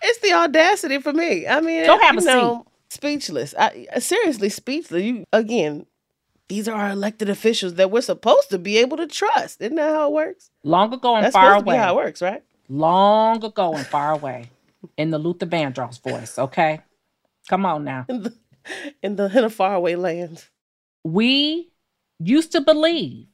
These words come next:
Speaker 2: that when you had people that were the same skin, that they were
Speaker 1: Uh-huh.
Speaker 2: kin, that they looked out for you. There was a whole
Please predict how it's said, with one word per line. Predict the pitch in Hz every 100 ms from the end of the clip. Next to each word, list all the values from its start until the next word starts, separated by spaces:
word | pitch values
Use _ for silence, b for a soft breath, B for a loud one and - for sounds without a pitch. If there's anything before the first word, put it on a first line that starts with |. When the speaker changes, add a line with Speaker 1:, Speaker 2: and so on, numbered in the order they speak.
| -
Speaker 2:
that | 196 190 - 151
when | 175 190 180 147
you | 143 202 285
had | 330 302 294 285
people | 320 294 240 214
that | 190 170 160
were | 175 170 151
the | 147
same | 131 - 220 247 262 262
skin, | - - 285 277 196 135 117 120 127
that | 160 156
they | 190 196
were | 180 175
Speaker 1:
Uh-huh. |
Speaker 2:
kin, | 208 226 175 127
that | 131 151
they | 190
looked | 190 262 -
out | 262 -
for | 180 147
you. | 131 123
There | 240
was | 233 226
a |
whole | 247 240 240